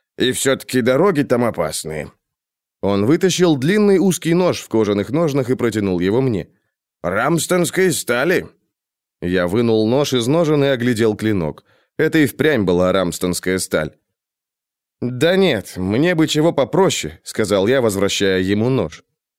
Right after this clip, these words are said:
"Мне в основном для повседневных нужд. Колбаску там порезать". "А чем вам рамстонская сталь для повседневных нужд не годится?"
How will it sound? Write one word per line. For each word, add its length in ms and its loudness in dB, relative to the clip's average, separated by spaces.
"Мне 340 4
в 40 4
основном 500 2
для 100 2
повседневных 760 2
нужд. 280 -6
Колбаску 520 0
там 200 0
порезать". 480 0
"А 140 0
чем 300 2
вам 180 2
рамстонская 720 0
сталь 320 -2
для 160 -2
повседневных 720 0
нужд 320 -2
не 180 -2
годится?" 720 -6